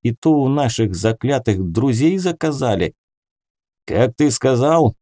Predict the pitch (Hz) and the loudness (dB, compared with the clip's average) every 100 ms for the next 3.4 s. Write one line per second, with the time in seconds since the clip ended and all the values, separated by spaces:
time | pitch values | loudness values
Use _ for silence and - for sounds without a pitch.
0 | _ 76 95 120 110 131 - 117 107 104 | _ -2 2 2 2 2 4 2 4 4
1 | 104 82 110 156 139 85 _ _ - 98 | 2 2 0 0 0 -4 _ _ -2 4
2 | 156 135 151 156 160 139 117 151 - 127 | 4 2 0 2 4 2 0 -2 2 4
3 | 120 120 104 | 4 4 0